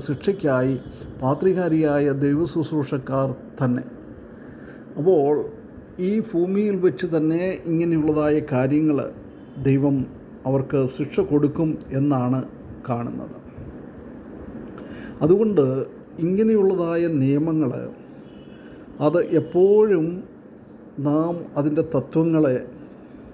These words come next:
ശരിയായ രീതിയിൽ ഫോളോ ചെയ്യുന്നവരായിരിക്കണം.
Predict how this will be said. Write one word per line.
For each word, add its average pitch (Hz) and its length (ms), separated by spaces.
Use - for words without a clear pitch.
ശരിയായ 160 380
രീതിയിൽ 170 220
ഫോളോ 156 380
ചെയ്യുന്നവരായിരിക്കണം. 143 840